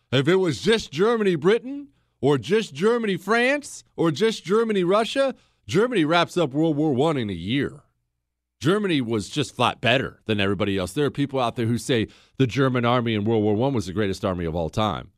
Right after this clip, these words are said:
I don't make that argument. There are plenty of people who do, though. I'm not saying they're wrong. So Britain had a little wounded pride post-World War One. And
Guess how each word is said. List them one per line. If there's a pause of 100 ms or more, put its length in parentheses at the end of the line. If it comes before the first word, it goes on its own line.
(180)
I
don't
make
that
argument.
There
are
plenty
of
people
who
do,
though.
I'm
not
saying
they're
wrong. (1120)
So
Britain
had
a
little (340)
wounded
pride (100)
post-World
War
One. (1400)
And